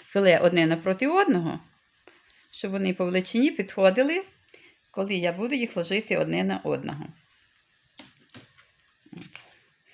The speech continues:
Також я переверну. І також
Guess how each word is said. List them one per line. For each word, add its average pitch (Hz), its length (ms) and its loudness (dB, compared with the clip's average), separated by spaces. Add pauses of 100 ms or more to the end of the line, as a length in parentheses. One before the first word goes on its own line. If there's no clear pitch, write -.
(220)
Також 196 340 -8
я 175 180 -2
переверну. 311 640 0 (4000)
І 196 60 -6
також 185 440 2